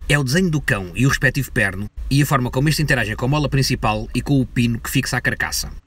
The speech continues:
Se em alguma fase do processo algo não estiver a correr como esperado, isto provavelmente deve-se ao perno do cão. Antes de iniciar o processo de desmontagem da arma, é fundamental garantir que esta se encontre em segurança.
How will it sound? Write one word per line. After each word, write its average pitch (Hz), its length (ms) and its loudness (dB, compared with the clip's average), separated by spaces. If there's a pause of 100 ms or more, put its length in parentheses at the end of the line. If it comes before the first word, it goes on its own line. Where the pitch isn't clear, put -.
(120)
Se - 140 2
em 160 60 4
alguma 185 280 2
fase 127 240 2
do 139 100 2
processo - 600 0
algo 135 200 2
não 139 100 4
estiver 127 280 2
a 117 60 0
correr 98 260 -6
como 120 160 0
esperado, 95 460 -2 (320)
isto - 380 0
provavelmente 113 920 0
deve-se 113 320 0
ao 107 80 -4
perno 110 300 0
do 101 100 -4
cão. - 180 -2 (340)
Antes 196 220 2
de 190 80 2
iniciar 117 380 2
o - 20 -4
processo - 320 0
de 113 60 -10
desmontagem 117 520 0
da 104 120 0
arma, 95 360 -2 (220)
é 117 80 2
fundamental 131 560 2
garantir 113 360 0
que 131 100 0
esta 123 160 0
se 117 100 0
encontre 120 300 0
em 110 40 0
segurança. 85 540 -4